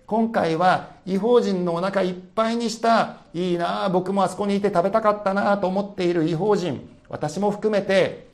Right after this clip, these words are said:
そういう者たちに対して、「大丈夫。七つのカゴがいっぱいになりました。これから七つの海を越えて、全世界にイエス様の命のパンは分かち合われるようになりますよ。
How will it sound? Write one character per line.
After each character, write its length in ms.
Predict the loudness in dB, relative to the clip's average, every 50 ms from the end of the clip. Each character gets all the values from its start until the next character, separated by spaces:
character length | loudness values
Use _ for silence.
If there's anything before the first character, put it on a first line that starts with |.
| _
そ 200 | -8 -4 -2 0
う 60 | 2
い 80 | 2 2
う 80 | 2 2
者 220 | 2 0 -2 0
た 120 | 0 -2 -2
ち 100 | -2 -4
に 180 | -4 -4 -4
対 180 | -2 -2 -4 -4
し 40 | -2
て、 120 | -4 -4 -2
「大 300 | -2 -2 0 0 0 4
丈 140 | 8 8 8
夫。 260 | 8 6 2 -4 -12 -16 -20 -12 -4
七 260 | -2 2 2 2 2
つ 100 | 2 0
の 140 | 0 0 0
カ 140 | 0 0
ゴ 120 | 0 0 0
が 140 | 2 0 0
い 60 | -2
っ 20 |
ぱ 340 | -4 -8 -10 -6 -4 -4 -2
い 40 | -2
に 60 | -2
な 80 | -2 0
り 100 | 0 0
ま 100 | -2 -2
し 100 | -2 -4
た。 220 | -6 -6 -8 -12 -20 _ _ _
こ 100 | -4 0
れ 120 | 0 0 2
か 140 | 2 2 4
ら 360 | 4 4 4 2 0 -2 -12 -20 -20 -10 -2
七 280 | 0 2 4 2 2
つ 140 | 0 0 -2
の 160 | 0 2 0
海 340 | 0 2 0 0 2 4 4
を 180 | 4 4 4 2
越 260 | 2 2 2 2 2
え 20 |
て、 480 | 4 4 6 6 4 4 0 -6 -16 -18 -12 -4
全 320 | -2 0 2 2 2 0
世 180 | 2 2 2 4
界 300 | 4 4 4 4 2 0
に 320 | 0 0 0 0 -2 -4 -2
イ 80 | 0 0
エ 80 | 0
ス 120 | 0 -2 -2
様 240 | 0 0 2 2 2
の 420 | 2 2 2 2 2 0 -6 -16 -20 _ _ -6
命 340 | -2 2 4 4 4 4 2
の 160 | 0 0 0
パ 180 | 0 2 0 0
ン 140 | 0 2 4
は 300 | 6 6 6 4 2 0
分 160 | 2 2 2
か 120 | 4 2 0
ち 280 | 0 0 -2 -2 0 0
合 100 | 2 4
わ 120 | 4 4 4
れ 120 | 4 2
る 140 | 2 2 2
よ 160 | 2 2 0
う 60 | 0
に 340 | 0 0 -2 -2 -4 -8 -6
な 140 | -4 -2 -2
り 100 | 0 0
ま 100 | 0 -2 -2
す 120 | -2 -4
よ。 280 | -4 -2 -2 -4 -6